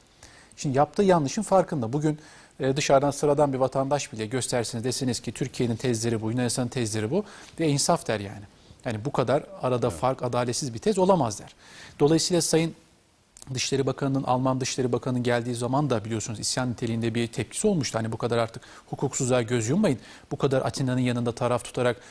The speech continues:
Speaker 1: Türkiye'nin haklarını ezmeyin." diyerek ifade etti. Şimdi tüm bunlara rağmen gene de nato'nun teknik olarak biz sizin ara buluculuğunuzu yapacağız.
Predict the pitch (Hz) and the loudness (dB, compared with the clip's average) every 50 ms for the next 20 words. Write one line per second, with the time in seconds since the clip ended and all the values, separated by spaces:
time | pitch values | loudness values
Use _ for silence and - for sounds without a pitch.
0 | - - - - 147 127 - - 139 131 123 - 120 107 - - 139 131 131 - | -20 -14 -8 -6 -6 -4 -2 -2 -2 -2 0 -2 -4 -4 0 0 0 0 2 2
1 | 127 165 185 180 190 147 117 98 - - - - - _ - 143 143 131 139 196 | 4 2 4 4 2 2 2 0 -4 -12 -20 -20 -20 _ -4 0 2 4 4 2
2 | 185 180 - 208 190 185 180 185 156 - - - - _ - - - - - - | 0 2 4 6 6 8 6 4 0 0 -4 -16 -16 _ -20 -20 -20 -20 -20 -14
3 | - - - 202 185 - - - 233 233 208 208 190 170 156 156 156 170 151 139 | -8 -4 -2 -2 -2 -2 0 0 2 2 4 4 2 2 4 4 6 6 6 4
4 | 120 107 104 113 151 185 156 165 185 175 143 123 127 120 147 151 - - 123 120 | 2 0 -2 -4 -6 -4 -2 0 2 2 2 2 2 0 0 -2 -2 -2 -6 -6
5 | 113 - - 135 - - 139 - 123 117 117 113 110 - 127 - - - 117 117 | -4 -4 -4 -6 -4 -6 -6 -4 0 0 0 0 -2 -4 -8 -6 -6 -6 -6 -4
6 | - 117 117 117 113 117 113 117 107 113 107 107 107 110 135 208 208 - 139 123 | -2 0 0 0 0 -2 -4 -4 -4 -4 -4 -4 -4 -2 0 0 0 0 0 0
7 | 113 - - | 0 -2 -4